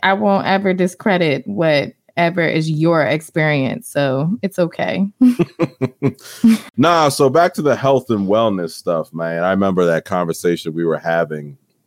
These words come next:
Speaker 2: about, um, the, uh, when you were in physical therapy and what you, well,
Speaker 1: Mm-hmm.
Speaker 2: let me rephrase that. When you were working <laughs> in physical therapy and you were helping clients, this is kinda getting back to the accountability thing. You were helping
Speaker 1: Mm-hmm.
Speaker 2: clients that weren't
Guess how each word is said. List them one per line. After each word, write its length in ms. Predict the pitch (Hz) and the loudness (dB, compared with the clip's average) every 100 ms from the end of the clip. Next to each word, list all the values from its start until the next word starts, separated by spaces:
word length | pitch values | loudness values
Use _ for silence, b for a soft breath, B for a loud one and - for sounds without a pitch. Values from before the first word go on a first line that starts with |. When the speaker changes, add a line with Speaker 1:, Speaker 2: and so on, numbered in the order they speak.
| _ _ _ _ _ - | _ _ _ _ _ -14
Speaker 2:
about, 540 | - 80 80 78 73 - - | -8 -4 -2 -2 -4 -6 -4
um, 580 | 76 71 67 67 64 - _ _ _ _ _ _ _ _ _ - - | -2 -2 -4 -8 -14 -20 _ _ _ _ _ _ _ _ _ -18 -6
the, 260 | 85 92 | 0 2
uh, 120 | 82 78 | 2 0
when 140 | 87 | 0
you 80 | 85 | 0
were 100 | 78 | 0
in 60 | |
physical 340 | - 90 76 73 | 0 -2 -2 -6
therapy 680 | - 82 78 69 67 62 64 | -2 0 0 -4 -8 -12 -12
and 140 | 62 71 | -8 -4
what 220 | 76 - | -4 -2
you, 220 | 80 69 - | -4 -4 -2
well, 120 | 95 | 2
Speaker 1:
Mm-hmm. 540 | - 85 165 165 170 160 | 4 4 4 2 0 -2
Speaker 2:
let 80 | |
me 80 | - | -2
rephrase 320 | 65 - 69 65 | -2 -4 -4 -2
that. 180 | 67 | -4
When 180 | 92 90 | 0 0
you 120 | 92 | 2
were 320 | 90 85 71 - _ - | 2 2 0 -6 _ -4
working 500 | 90 117 - 90 80 | 2 2 2 -2 0
<laughs> 60 | 135 | 2
in 120 | 143 | 0
physical 400 | - 90 82 73 | 0 -4 -2 -4
therapy 580 | 71 71 67 67 62 60 B B B B B | -2 -2 -2 -4 -6 -8 B B B B B
and 460 | 92 85 85 78 78 | 0 2 2 2 2
you 100 | 85 | 2
were 100 | 73 | 2
helping 440 | 98 90 82 76 | 2 0 2 -2
clients, 440 | - 101 110 92 101 | 0 0 2 2 2
this 120 | 135 | 2
is 60 | |
kinda 220 | 120 127 98 | 4 2 4
getting 200 | 98 82 | 2 2
back 160 | 78 | 0
to 80 | - | 0
the 120 | 76 | -2
accountability 680 | 67 - 76 65 73 67 65 | -2 -2 -4 -2 -4 -4 -6
thing. 260 | 69 69 69 | -6 -4 0
You 100 | 85 | 2
were 140 | 76 | 2
helping 320 | 90 82 80 | 0 0 -2
Speaker 1:
Mm-hmm. 140 | 71 101 | -2 0
Speaker 2:
clients 420 | 92 82 78 69 | 2 2 0 0
that 240 | 80 76 64 | -2 -2 -2
weren't 640 | 80 80 76 - - - | -2 -2 -4 -8 -14 -16